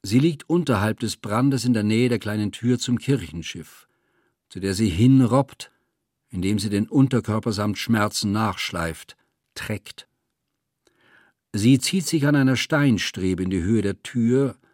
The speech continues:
so dass Arme und Kopf den unteren Teil der verschlossenen Tür erreichen. Sie ruft um Hilfe,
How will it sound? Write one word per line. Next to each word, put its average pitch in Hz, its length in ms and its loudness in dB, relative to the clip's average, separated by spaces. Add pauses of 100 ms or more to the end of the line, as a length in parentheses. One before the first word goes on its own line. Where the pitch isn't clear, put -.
(760)
so 104 140 -6
dass 110 300 -2
Arme 131 480 2
und 98 180 -4
Kopf - 460 -6
den 95 320 -4
unteren 98 560 0
Teil 104 260 0
der 92 80 -6
verschlossenen 101 640 -4
Tür 113 240 -2
erreichen. 92 720 -4 (1400)
Sie 117 140 2
ruft 131 300 2
um 123 120 4
Hilfe, 117 580 2